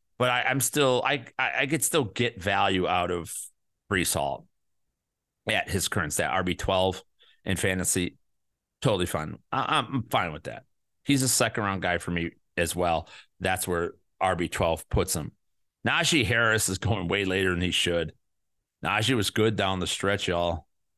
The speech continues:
He was good. They improved the offensive line this offseason. Another year with Kenny Pickett, healthy. I like Najee a great deal. Miles Sanders, part of my Carolina love,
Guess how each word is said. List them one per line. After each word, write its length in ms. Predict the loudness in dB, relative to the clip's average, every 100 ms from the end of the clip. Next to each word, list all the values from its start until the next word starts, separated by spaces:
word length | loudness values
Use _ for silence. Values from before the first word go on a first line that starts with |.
| _ _ _ _
He 120 | 0
was 160 | 2 2
good. 440 | 2 4 4 2
They 80 | 0
improved 400 | -4 0 0 2
the 80 | 4
offensive 600 | 4 2 0 -2 -2 -2
line 400 | 0 0 2 0
this 180 | -2 0
offseason. 840 | 2 2 2 2 2 2 0 0 -4 _ _ _ -6
Another 220 | -2 0
year 520 | 2 2 4 2 0 -2
with 220 | -4 -2
Kenny 240 | -2 -2
Pickett, 580 | 0 -2 0 0 0 -2 -8 _ _ _ _ _ -8
healthy. 680 | -2 0 2 2 2 0 -4 _ -6
I 120 | -2
like 220 | 0 0
Najee 480 | -2 0 0 2 0
a 40 |
great 300 | 2 0 0
deal. 480 | 0 2 4 2 0 -6 _
Miles 420 | 0 2 4 2 2
Sanders, 600 | 2 2 2 2 0 0
part 200 | 0 2
of 60 |
my 120 | 0
Carolina 540 | 0 0 0 2 0 0
love, 400 | 2 2 0